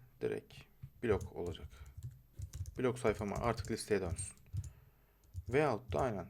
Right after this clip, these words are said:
blok, blok sayfama dönebilir. Burayı isterseniz aynı sayfada da bırakabilirsiniz. Düzenle dedim, bilgileri kaydet dedim. Direkt kendi ana sayfasına yönlendirdi.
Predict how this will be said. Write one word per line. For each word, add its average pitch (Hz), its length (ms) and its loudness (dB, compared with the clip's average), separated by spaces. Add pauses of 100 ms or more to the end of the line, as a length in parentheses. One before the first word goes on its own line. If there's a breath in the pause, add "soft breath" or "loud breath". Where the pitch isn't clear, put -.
(200)
blok, 139 380 4
blok 131 180 4
sayfama 117 400 0
dönebilir. 107 640 -2
Burayı 139 180 10
isterseniz 123 380 2
aynı 117 200 4
sayfada 107 340 0
da 95 100 2
bırakabilirsiniz. - 640 -4 (560 loud breath)
Düzenle 139 360 2
dedim, 113 340 0
bilgileri 113 340 2
kaydet 101 320 2
dedim. 117 320 -6 (240)
Direkt 104 200 -2 (140)
kendi 104 240 0
ana 98 120 -2
sayfasına 98 480 -4
yönlendirdi. 98 460 -4